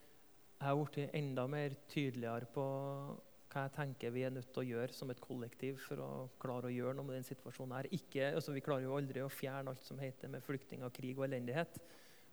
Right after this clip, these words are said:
men, eh, jeg kjenner for min del så, så er, er engasjementet også for å snakke om de tingene her, og, eh, spre informasjon og engasjere meg kanskje innenfor noen organisasjoner, eller i hvert fall bruke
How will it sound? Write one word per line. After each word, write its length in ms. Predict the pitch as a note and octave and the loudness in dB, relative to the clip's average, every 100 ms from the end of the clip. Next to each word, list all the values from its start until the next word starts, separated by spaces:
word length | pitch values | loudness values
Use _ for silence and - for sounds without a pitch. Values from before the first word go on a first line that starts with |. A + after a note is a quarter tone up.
| - | 0
men, 320 | D3 D3 D3 | 2 2 0
eh, 220 | D3 D3 - | 0 0 2
jeg 300 | D#3 D3+ D3+ | 4 6 4
kjenner 480 | - - - E3 C3 | 2 -2 4 6 6
for 220 | A#2+ D3+ | 6 4
min 240 | C#3 D3+ E3 | 6 4 6
del 180 | D3+ D3 | 4 4
så, 380 | - D3+ D3 D3 | 0 2 2 0
så 220 | - D3+ | 0 0
er, 400 | C#3+ C3+ C#3 C#3 - | 2 2 2 0 0
er 220 | C#3 C3 - | -2 2 4
engasjementet 720 | D3+ B2+ A#2 - B2+ B2 A#2+ | 4 4 0 0 0 0 2
også 160 | C3+ B2+ | 2 2
for 140 | - | 0
å 80 | B2 | 0
snakke 260 | - C3+ - | 0 -2 0
om 120 | D#3+ | 0
de 20 | |
tingene 380 | D#3 D#3 C#3+ C#3 | 2 2 4 4
her, 260 | C#3+ C#3+ C#3 | 6 4 4
og, 380 | C3+ C3 C3 B2+ - - - - - | 2 2 2 0 -12 -16 -18 -18 -4
eh, 300 | C3 B2 B2 | 0 2 0
spre 380 | B2+ - D3 C3 | -2 4 6 6
informasjon 720 | C3+ C3+ B2+ A#2 - C#3+ C#3+ C#3+ | 4 0 0 -2 0 2 2 4
og 80 | D3 | 4
engasjere 580 | D3 C3+ A#2+ - A2+ B2 | 4 4 2 0 -2 0
meg 140 | C3 | -2
kanskje 300 | C#3+ C3+ - | -2 -2 0
innenfor 340 | B2 C3 A#2+ - | 0 0 -2 0
noen 160 | C3+ | 4
organisasjoner, 800 | C3+ B2+ B2 A#2+ C3+ C3 C3 C3+ | 4 2 -2 -4 -2 0 2 4
eller 160 | C3 C3 | 4 4
i 60 | C3 | 2
hvert 100 | - | 0
fall 240 | - C#3+ | 0 2
bruke 460 | C3 C3 C3 - | 2 0 -2 -6